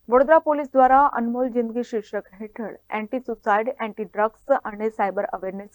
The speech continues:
કાર્યક્રમનું આયોજન કરવામાં આવ્યું હતું. આજની યુવા પેઢી વ્યસનના રવાડે ચડી છે. તેના કારણે પોતાના સ્વાસ્થ્ય, માનસિક અને શારીરિક સંતુલન ગુમાવી દેતા હોય છે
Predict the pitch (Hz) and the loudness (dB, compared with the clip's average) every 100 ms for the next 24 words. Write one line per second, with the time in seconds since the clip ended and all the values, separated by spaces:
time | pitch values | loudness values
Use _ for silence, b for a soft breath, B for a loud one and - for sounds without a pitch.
0 | - 180 180 220 277 190 180 - 208 - | -14 -14 -10 -8 -6 -8 -12 -18 -20 -12
1 | 208 190 180 170 - _ - - - _ | -10 -10 -12 -18 -20 _ -20 -20 -20 _
2 | 240 262 262 359 330 285 285 277 240 262 | 4 4 4 -4 -2 4 4 6 4 2
3 | 240 220 220 240 254 254 214 202 196 220 | 2 4 4 0 -2 -2 0 2 2 2
4 | 247 262 208 - - - _ 214 202 202 | -2 -4 -4 -8 -16 -20 _ -6 -4 0
5 | 214 220 247 247 226 226 226 - 233 226 | 0 2 -2 -4 -2 0 -2 4 4 4
6 | 240 254 233 208 208 269 269 - 214 214 | 0 0 2 0 -2 -10 -10 -6 -4 -4
7 | 240 - 202 202 214 - 233 220 196 220 | -2 4 4 4 0 -2 -4 -6 -4 -4
8 | 202 202 - 196 202 208 - 160 - - | -4 -8 -4 -2 -2 -4 -8 -12 -12 -14
9 | - - - | -16 -12 -12